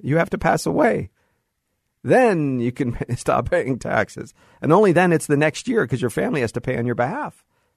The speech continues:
to kinda catch you up. So if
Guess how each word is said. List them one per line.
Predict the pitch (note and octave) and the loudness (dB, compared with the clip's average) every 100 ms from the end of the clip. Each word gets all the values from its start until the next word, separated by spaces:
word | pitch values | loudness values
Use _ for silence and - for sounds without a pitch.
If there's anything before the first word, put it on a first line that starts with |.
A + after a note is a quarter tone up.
| _ _ | _ _
to | - | -10
kinda | D3 A#2 | -6 -6
catch | - A#2+ - | -8 -14 -14
you | - | -14
up. | - G#2 - - _ _ _ _ _ _ _ _ _ _ _ _ _ _ _ _ _ _ _ _ _ _ | -12 -14 -14 -20 _ _ _ _ _ _ _ _ _ _ _ _ _ _ _ _ _ _ _ _ _ _
So | - G3 C#3+ _ _ _ _ _ _ _ _ | 0 2 2 _ _ _ _ _ _ _ _
if | - B3 C#3+ F3+ - | -2 2 2 0 -8